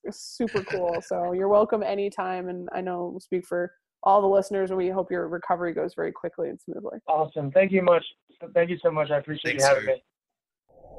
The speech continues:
Speaker 2: All right, so we want to, uh, give a big, big thank you, uh, to Kurt Benkert for, for coming on this week. Um, that was a ton of fun, uh, to talk with him about, uh,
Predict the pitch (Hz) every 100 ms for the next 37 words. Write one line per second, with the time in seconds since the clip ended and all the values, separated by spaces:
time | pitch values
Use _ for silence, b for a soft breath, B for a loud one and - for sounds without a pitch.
0 | - - - - - - - - - -
1 | - - - - - - - - _ _
2 | _ - 160 196 165 175 165 185 185 175
3 | 165 165 160 143 95 90 127 135 160 131
4 | - 131 151 220 170 120 127 180 - 160
5 | 175 180 156 156 143 139 - 139 160 127
6 | 147 151 156 151 - 147 139 131 131 131
7 | 143 139 139 139 131 127 - 139 131 -
8 | 117 113 110 117 113 113 120 113 107 117
9 | 113 117 B B B - 104 104 104 110
10 | 107 104 101 - 110 104 107 107 101 -
11 | 107 101